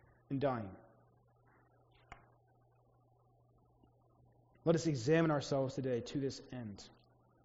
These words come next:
So John doesn't, he doesn't only give a negative warning and a call to self-reflection,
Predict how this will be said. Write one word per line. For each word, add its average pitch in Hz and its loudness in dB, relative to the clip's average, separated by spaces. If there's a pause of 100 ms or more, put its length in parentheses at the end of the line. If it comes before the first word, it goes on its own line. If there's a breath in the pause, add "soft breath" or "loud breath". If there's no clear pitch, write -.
(800)
So 170 0
John 208 10
doesn't, 202 8 (280 loud breath)
he 190 12
doesn't 196 12
only 208 8
give 180 10
a 170 10
negative 175 8
warning 180 8
and 151 2
a - -4
call 185 8
to 165 4
self-reflection, 180 6